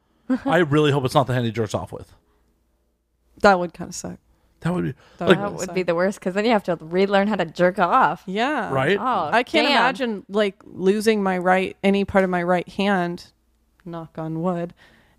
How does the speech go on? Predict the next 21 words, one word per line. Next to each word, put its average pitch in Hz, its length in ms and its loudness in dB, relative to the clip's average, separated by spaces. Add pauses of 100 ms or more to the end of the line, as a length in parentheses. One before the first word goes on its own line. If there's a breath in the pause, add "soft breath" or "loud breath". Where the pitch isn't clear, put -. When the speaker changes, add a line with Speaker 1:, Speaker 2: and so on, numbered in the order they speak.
(120)
Speaker 2:
and 185 800 2
Speaker 3:
<laughs> - 40 -20
Speaker 2:
having 190 300 2
to 185 60 -2
masturbate 180 420 0
with 185 120 -6
my 180 140 0
left, 175 440 0 (460)
oh 233 100 2
my 196 160 2
God, 175 500 0 (180)
I'd 208 140 4
be, 233 160 2 (160)
like, 185 280 2 (580)
playing 196 340 2
a 190 40 -2
D 190 240 -2
J 185 200 0
all 180 180 2
wrong. 185 380 -6
Be 160 60 -18